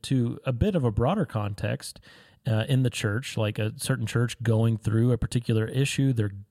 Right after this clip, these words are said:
these teachers are gifted in such a way to make application for the church. Uh, you know, preachers, of course, have to be careful with that and not create new laws and,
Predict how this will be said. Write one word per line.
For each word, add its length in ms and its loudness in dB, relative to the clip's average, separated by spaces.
these 160 2
teachers 440 0
are 60 2
gifted 340 0
in 120 2
such 240 -2
a 80 2
way 320 0
to 100 0
make 220 2
application 640 -2
for 320 0
the 100 -2
church. 560 -8
Uh, 340 0
you 100 0
know, 140 -4
preachers, 340 0
of 80 -4
course, 160 -2
have 120 0
to 60 -18
be 80 -2
careful 420 0
with 160 -4
that 240 -2
and 120 -4
not 240 -4
create 320 2
new 240 4
laws 680 2
and, 280 0